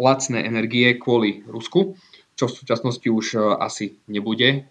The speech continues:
možné nadviazať vzťahy. A tretím faktorom je ten fyzický, fyzický kapitál. Začal to už, eh, v podstate v Amerike, začal to riešiť už Trump, kedy obmedzoval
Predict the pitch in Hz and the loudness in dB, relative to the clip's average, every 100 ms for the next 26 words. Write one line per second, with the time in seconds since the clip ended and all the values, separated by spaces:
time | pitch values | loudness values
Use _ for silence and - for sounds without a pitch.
0 | _ 107 107 113 117 120 117 113 120 113 | _ -14 -4 -2 0 -2 -2 0 -2 -2
1 | 120 - 131 160 165 - - - - 147 | -4 -2 0 0 -2 -12 -18 -12 -2 0
2 | 135 131 123 - 131 131 131 131 127 113 | 2 2 0 2 4 6 4 2 -2 -4
3 | 113 113 113 123 127 - 110 - _ - | -2 -2 -4 -4 -6 -10 -16 -20 _ -10
4 | 120 123 110 104 104 92 - - - _ | -8 -8 -6 -6 -6 -10 -12 -20 -20 _
5 | 135 139 135 135 131 131 120 117 113 120 | 0 2 2 4 4 2 0 -2 -2 -6
6 | 123 120 - 127 135 127 131 127 123 123 | -4 -4 0 2 4 4 2 2 0 -4
7 | 120 120 120 120 120 107 - 113 139 170 | -4 0 2 2 -2 -8 -6 0 2 2
8 | - _ _ _ _ _ _ _ _ - | -4 _ _ _ _ _ _ _ _ 0
9 | 131 123 120 135 131 127 135 123 117 117 | 4 4 2 2 4 4 4 4 4 2